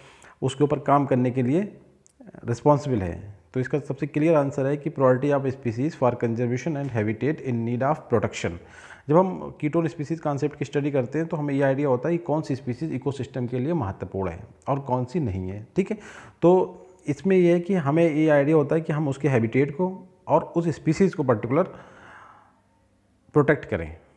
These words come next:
ठीक है, जिससे इकोसिस्टम का बैलेंस बना रहे और इकोसिस्टम की जो सर्विसेज हैं, इकोसिस्टम के जो फंक्शन हैं,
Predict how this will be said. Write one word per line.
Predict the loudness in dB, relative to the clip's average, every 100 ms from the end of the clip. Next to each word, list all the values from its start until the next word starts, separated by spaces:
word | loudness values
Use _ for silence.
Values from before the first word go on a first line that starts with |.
| -4
ठीक | 0
है, | 2
जिससे | 0 0
इकोसिस्टम | 0 0 -2 -2 -2 -2 -2
का | 2 4 4 2 -4 -2
बैलेंस | 0 0 -2
बना | -2 0 0
रहे | 0 -2
और | 0 0 0
इकोसिस्टम | -2 -2 -2 -4 -4
की | -2
जो | -2
सर्विसेज | 0 2 2 -2 -2
हैं, | -2 -2
इकोसिस्टम | -4 -6 -6 -6 -4
के |
जो | -4
फंक्शन | -2 -2 2 2
हैं, | 0